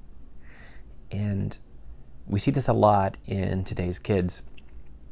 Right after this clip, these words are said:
And I'll be specific with examples.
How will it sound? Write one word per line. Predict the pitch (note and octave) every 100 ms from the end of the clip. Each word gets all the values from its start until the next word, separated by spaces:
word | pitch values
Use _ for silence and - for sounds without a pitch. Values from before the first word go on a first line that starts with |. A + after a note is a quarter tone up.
| - - - - - - - - - -
And | G#2
I'll | G2+ G2
be | - A2
specific | - G#2 G#2+ F#2+ -
with | F2
examples. | F2 G#2 G2 F#2+ E2+ F#2